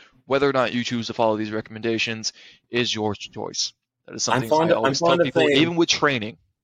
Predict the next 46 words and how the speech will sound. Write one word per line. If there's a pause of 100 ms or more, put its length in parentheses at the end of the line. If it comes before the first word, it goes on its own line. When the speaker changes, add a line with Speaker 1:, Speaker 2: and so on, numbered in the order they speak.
(640)
Speaker 2:
I'm
fond
of
saying,
"If
it
were
me." (1700)
As
in,
like,
at
the
end,
it's
like,
Speaker 1:
Yeah.
Speaker 2:
"Do
whatever
you
wanna
do,
but
if
it
were
me." (520)
Um, (360)
Speaker 1:
Yeah.
Speaker 2:
uh, (120)
but
the
Speaker 1:
It's
Speaker 2:
ultimate
Speaker 1:
like,
if
Speaker 2:
point
Speaker 1:
you're
Speaker 2:
I
was
Speaker 1:
creating
a
Speaker 2:
making
Speaker 1:
custom
meal
plan,